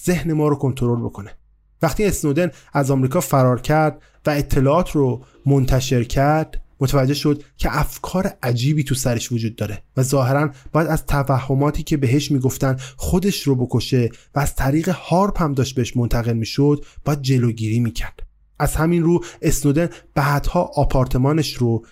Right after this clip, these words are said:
که توش زندگی هم میکرد به شکل یک قفس محافظتی تبدیل می‌کنه. اون محل زندگی خودش رو با تور سیمی و صفحات فلزی احاطه می‌کنه تا اتاق رو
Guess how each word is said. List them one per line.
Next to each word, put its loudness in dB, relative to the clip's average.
که 0
توش 0
زندگی 0
هم 2
میکرد 0
به -4
شکل -2
یک 0
قفس -2
محافظتی 2
تبدیل -2
می‌کنه. -8
اون 2
محل 2
زندگی 0
خودش 2
رو 0
با 2
تور 0
سیمی 2
و 0
صفحات 0
فلزی 2
احاطه 2
می‌کنه 0
تا 2
اتاق 2
رو 2